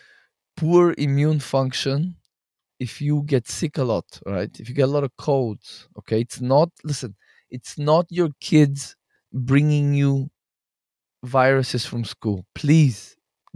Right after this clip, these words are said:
get that bullshit out of your head, okay? It's not your kids bringing you viruses, okay? It's, you're not getting sick very often because new bullshit variants of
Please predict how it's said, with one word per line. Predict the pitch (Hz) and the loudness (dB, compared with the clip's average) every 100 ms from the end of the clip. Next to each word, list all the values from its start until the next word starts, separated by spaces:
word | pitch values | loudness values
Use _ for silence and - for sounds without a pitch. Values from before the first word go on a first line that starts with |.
| 117 | -2
get | 151 175 - | 2 2 0
that | 156 143 151 - - | 2 2 0 -10 -16
bullshit | 98 135 147 - 147 | 0 2 2 0 2
out | 131 123 | 2 2
of | 120 | 0
your | 117 | -2
head, | 104 95 - _ - | -2 -6 -8 _ -20
okay? | - 117 120 - - _ _ _ _ | 0 2 2 -4 -20 _ _ _ _
It's | 127 - 135 | -14 -10 0
not | 151 165 | 2 2
your | 165 | 2
kids | 175 147 | 2 0
bringing | 143 156 156 | 0 0 0
you | 151 | 0
viruses, | 135 131 131 113 - 98 | 2 4 4 0 -4 -6
okay? | 98 104 104 104 - _ - - _ - | -4 -2 -2 -2 -8 _ -20 -20 _ -6
It's, | 139 - - - _ | -4 -4 -12 -16 _
you're | 180 139 | -2 0
not | 135 156 170 | 2 0 2
getting | 190 180 165 | 2 2 0
sick | - 170 165 - _ - | 0 -2 -2 -8 _ 0
very | 147 156 147 | 2 4 4
often | 147 - 147 147 160 - _ _ _ _ _ - | 2 2 0 0 -2 -6 _ _ _ _ _ -6
because | 131 131 151 147 139 - | -6 0 4 4 2 -6
new | 143 143 151 151 143 143 _ _ _ _ 117 131 135 | -2 2 4 2 0 -6 _ _ _ _ -20 -20 -2
bullshit | 165 160 151 - 156 | 2 4 2 0 -2
variants | 127 131 131 131 127 127 - | 4 6 6 4 2 -2 0
of | 120 117 120 | 2 0 -4